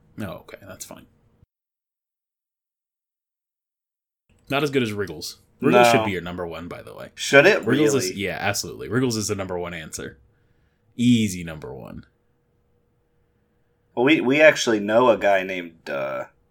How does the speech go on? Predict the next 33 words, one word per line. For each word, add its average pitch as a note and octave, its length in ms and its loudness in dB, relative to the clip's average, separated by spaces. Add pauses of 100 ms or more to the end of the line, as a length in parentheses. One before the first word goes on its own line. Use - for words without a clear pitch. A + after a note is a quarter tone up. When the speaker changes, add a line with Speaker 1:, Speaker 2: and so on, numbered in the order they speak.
(220)
Speaker 2:
Ruggles. F2 960 -4 (840)
I'm A2+ 80 -8
not G2+ 100 -4
gonna F#2+ 120 -6
Speaker 1:
Yeah, A2 60 2
Speaker 2:
say G2+ 80 -4
Speaker 1:
but F2+ 80 -6
Speaker 2:
his A#2 80 -4
Speaker 1:
Ruggles A2+ 180 -2
Speaker 2:
first G#2 200 -4
name, F2 360 -12
but, B1 260 -12 (800)
well, A2+ 180 -4
'cause B2+ 240 -4
it, B2+ 100 0
Speaker 1:
Ruggles C#3+ 260 6
Speaker 2:
that's, G#2+ 140 -6 (100)
Speaker 1:
is - 60 -16 (220)
Speaker 2:
Ruggles C#3 320 6
is A2+ 100 -8
just A2 200 -10
his - 120 -14
first E2 320 -4
name. G#2 300 -10 (240)
Speaker 1:
Yeah, C3+ 120 0
Speaker 2:
That's - 100 -4
Speaker 1:
that's - 80 -6
Speaker 2:
the - 100 -6
Speaker 1:
just G2 40 -6
Speaker 2:
joke. F#2+ 120 0
Speaker 1:
what - 120 -8
they D#2 140 -10
are. C2+ 320 -14